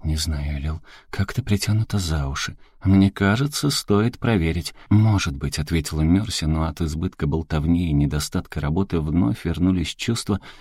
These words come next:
и она была не в настроении их подкармливать.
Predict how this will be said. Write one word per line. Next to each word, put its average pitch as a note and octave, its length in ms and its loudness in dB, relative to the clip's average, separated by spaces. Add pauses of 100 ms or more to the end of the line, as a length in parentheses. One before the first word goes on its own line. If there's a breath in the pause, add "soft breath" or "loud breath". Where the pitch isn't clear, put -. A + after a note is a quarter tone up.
и F#2 80 0
она B2 240 6
была A2 260 2
не G#2 200 6
в G2+ 60 -2
настроении G2+ 800 2
их - 240 -6
подкармливать. C2+ 760 -6